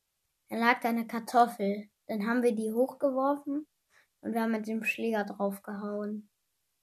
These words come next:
Also, und dann ist die so richtig zerfetzt. <laughs> Und das war so einfach.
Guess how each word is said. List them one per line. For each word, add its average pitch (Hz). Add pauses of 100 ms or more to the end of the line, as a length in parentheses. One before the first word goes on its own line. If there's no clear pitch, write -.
(2500)
Also, 220 (960)
und 226
dann 226
ist 254
die 247
so 220
richtig -
zerfetzt. - (560)
<laughs> -
Und 277
das 269
war 262
so 285
einfach. 254